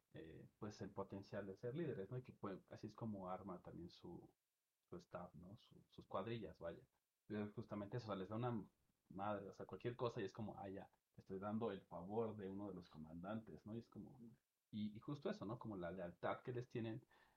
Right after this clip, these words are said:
pero justamente esa lealtad que, pues, obviamente los tiene desde que tienen ocho, nueve, diez años y, y todo el tiempo los está adoctrinando con cada cosa que dicen, como con incluso las cosas que,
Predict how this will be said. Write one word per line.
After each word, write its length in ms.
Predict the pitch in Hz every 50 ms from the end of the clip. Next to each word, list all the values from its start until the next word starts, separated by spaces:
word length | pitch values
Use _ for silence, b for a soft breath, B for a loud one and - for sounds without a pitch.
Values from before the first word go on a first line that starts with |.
| b b b _
pero 160 | - 117 117
justamente 380 | - 127 120 - 107 107 104 -
esa 120 | - 113
lealtad 300 | 104 98 92 - - 107
que, 100 | - - -
pues, 180 | - 101 92 107
obviamente 380 | 113 107 104 107 107 - - 101
los 140 | - - -
tiene 200 | - 107 113 107
desde 240 | 98 92 87 80 78
que 100 | - -
tienen 300 | - - 101 104 104 98
ocho, 260 | 85 80 - - -
nueve, 240 | 95 82 - 82 90 87
diez 200 | 76 - - -
años 300 | 92 87 90 92 104 - - -
y, 60 | - - _ _ _ _ _ _ _ _ - - 143 -
y 40 | 135
todo 160 | 131 120 117
el 80 | 107 104
tiempo 260 | - 107 104 - 113
los 140 | 107 95 -
está 200 | - - 104 101
adoctrinando 760 | 104 107 107 104 - - 139 147 147 143 135 120 113 - - - b b b b
con 200 | - - 92 90
cada 360 | - 101 107 110 113 113 -
cosa 320 | - 110 107 - 113 101 -
que 100 | - 123
dicen, 280 | 107 101 98 - 104
como 220 | - - 95 92 -
con 280 | - - 85 82 85 -
incluso 320 | - - - 104 101 - 123
las 120 | 95 -
cosas 260 | - - 104 107 104 - - _ _
que, 220 | - 95 87 87